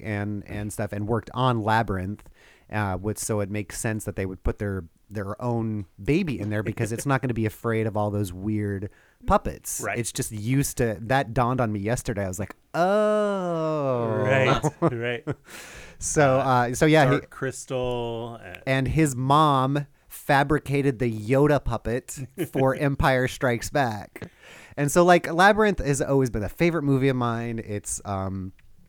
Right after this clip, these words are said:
Speaker 1: I just always loved it. I've got all the kids that I work with into it, and, and, like, I've no, the weird thing to me is that, like, usually we hear about kind of famous celebrities that either have a home here or do this here, like the, the, um,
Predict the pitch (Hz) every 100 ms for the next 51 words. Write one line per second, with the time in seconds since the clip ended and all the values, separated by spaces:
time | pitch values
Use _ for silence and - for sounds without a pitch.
0 | - 113 - 151 143 123 170 175 175 143
1 | 113 131 127 117 - 151 139 123 123 127
2 | 139 135 135 127 - 139 131 139 131 131
3 | - 107 107 101 - - - _ 117 117
4 | 120 113 143 160 156 170 190 208 196 92
5 | - - - 139 147 139 165 208 202 160
6 | 135 147 202 165 104 107 104 110 104 156
7 | 185 220 180 160 147 143 123 131 143 131
8 | 117 113 110 - _ - - - 123 113
9 | - - - - 120 113 - 113 104 101
10 | 101 104 101 98 110 95 98 120 185 202
11 | 180 156 165 147 113 123 135 123 131 117
12 | - 117 104 107 113 107 - 107 104 104
13 | 101